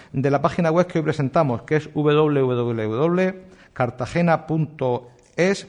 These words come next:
barra campus arqueológico.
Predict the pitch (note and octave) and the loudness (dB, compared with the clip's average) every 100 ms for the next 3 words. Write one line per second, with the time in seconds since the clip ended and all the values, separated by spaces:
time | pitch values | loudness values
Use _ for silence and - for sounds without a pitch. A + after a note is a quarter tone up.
0 | - C3+ C3+ E3+ E3+ F3 F3 F3 - D#3+ | -8 -4 2 2 4 4 2 -2 -2 0
1 | E3+ - E3+ E3+ - C3 - B2 C3+ A#2+ | 0 -2 -4 -4 -4 -4 -4 -2 -2 -2
2 | - - | -10 -18